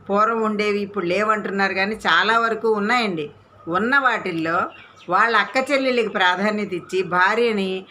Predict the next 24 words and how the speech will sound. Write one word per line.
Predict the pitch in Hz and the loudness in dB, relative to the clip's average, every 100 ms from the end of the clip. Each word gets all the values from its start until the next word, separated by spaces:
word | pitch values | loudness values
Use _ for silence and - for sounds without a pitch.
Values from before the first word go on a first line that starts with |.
| - - 226 | -20 -8 0
చులకనగా | 240 269 269 254 254 220 | 2 2 0 2 0 2
చూడడం | 202 185 190 | 0 0 0
భర్త | 180 190 - 220 | 0 -2 -6 -2
చేస్తే, | 208 190 - 175 175 170 - - - _ - | -2 -4 -4 -2 -2 -4 -8 -20 -20 _ -4
ఒక | 196 | -2
సామెత | 226 240 247 277 269 | 2 2 2 0 -2
ఉంది | 247 220 | 0 -2
చూసారా, | 214 220 202 | 0 2 2
"మొగుడేదో | 180 190 208 240 240 220 | 0 0 0 2 2 4
అంటే | 220 202 208 214 214 | 2 0 0 0 0
ఊళ్ళో | 175 190 214 220 | 0 0 2 4
వాళ్ళందరూ | 214 202 185 196 202 | 4 2 -2 0 2
అంటారు" | 190 175 190 185 | 2 2 0 0
అని | 185 170 | -2 -2
చెప్పని, | 170 143 160 147 139 - - - - | -6 -4 -6 -6 -12 -18 -20 -20 -6
అలాంటి | - 175 180 165 | -2 0 0 -2
పరిస్థితి | 170 170 185 - 233 | -2 -2 -4 -6 -2
అయిపోతుందండి | 226 208 202 190 190 175 170 | -2 0 -2 -2 -4 -2 2
ఆ | 165 | 0
భార్యది. | 151 165 165 170 156 156 - - - - - | 2 0 0 -2 -6 -8 -14 -20 -20 -16 -2
అవునా | 185 233 269 | 0 2 2
కాదా | 240 214 208 | 2 2 0
చెప్పండి | 208 190 220 214 | 0 -2 0 -2
మీరు? | 196 190 214 | -2 -2 -4